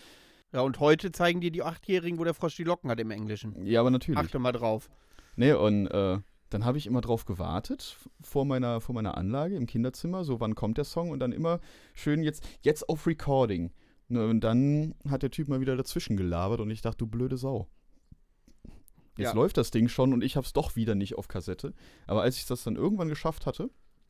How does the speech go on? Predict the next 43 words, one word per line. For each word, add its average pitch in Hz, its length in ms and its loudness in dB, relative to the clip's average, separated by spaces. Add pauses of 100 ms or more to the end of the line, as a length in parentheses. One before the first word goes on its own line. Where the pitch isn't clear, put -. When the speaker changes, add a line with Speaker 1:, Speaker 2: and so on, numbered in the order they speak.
(400)
Speaker 2:
ich - 200 -6
war 110 100 -10
so 107 180 -6
glücklich. - 520 -6
Ich - 180 -6
war 117 100 2
so 127 160 0
glücklich, 127 400 0
weil 104 80 0
ich - 80 -6
den 104 100 -6
Song 110 200 -4
immer 120 200 0
wieder 113 220 -2
hören 82 200 -4
konnte. 90 340 -10 (160)
Das - 180 -8
war 98 80 -8
toll. 98 240 -10 (340)
Speaker 1:
Ja, - 240 -2
mega. 185 260 -4 (220)
Dann 151 140 2
hatte, 180 220 2
ja, 160 180 -2 (480)
aber 170 240 -8
zu - 120 -10
der 151 140 2
Walkman-Geschichte 147 640 -2
komme 185 220 -4
ich 147 100 -10
gleich. 117 440 -8 (320)
Da 127 100 -2
gibt's 269 220 -4
ja 175 60 2
auch 139 60 2
Speaker 2:
Hm. 113 60 2
Speaker 1:
noch 147 80 0
mal 123 100 -2
besondere 113 460 -8
Geschichten. 117 500 -8
Speaker 2:
Oh, 131 220 4
Walkman. 123 500 -2
Speaker 1:
Ähm, 143 320 4